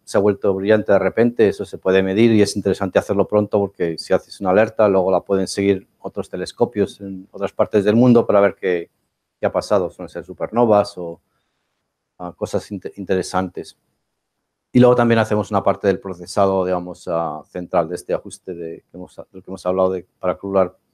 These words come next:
posiciones y, y movimientos. Pero luego hay otros centros, por ejemplo, hay, hay uno, ah, importante en Barcelona, donde hacen lo que es la, eh, digamos, todas las imágenes que recoge Gaia, que nos viene en el C C D,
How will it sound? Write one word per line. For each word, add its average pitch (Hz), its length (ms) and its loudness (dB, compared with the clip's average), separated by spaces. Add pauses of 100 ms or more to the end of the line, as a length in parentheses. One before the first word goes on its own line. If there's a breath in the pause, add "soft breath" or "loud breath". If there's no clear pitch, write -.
(160)
posiciones 101 720 -6
y, 92 240 -10
y 101 80 -10
movimientos. 92 760 -2 (1000)
Pero 110 160 2
luego 117 180 6
hay 117 80 6
otros 107 220 0
centros, 123 420 0 (380)
por 95 140 -10
ejemplo, 104 300 -2
hay, 101 380 -4 (160)
hay 104 140 2
uno, 101 340 0 (380)
ah, 95 380 0
importante 95 480 -8
en 98 80 -6
Barcelona, 113 600 -2 (380)
donde 92 160 -6
hacen 98 420 -4
lo 90 120 -6
que 95 80 -6
es - 120 -14
la, 90 320 0 (1200)
eh, 92 320 2
digamos, 90 320 -4
todas 104 220 2
las - 60 -10
imágenes 101 480 -2
que 104 120 0
recoge 101 320 -4
Gaia, 101 260 2
que 101 240 -6
nos 101 200 -8
viene 101 160 -2
en - 20 0
el 95 60 -6
C 104 140 -4
C 101 140 -6
D, 110 300 0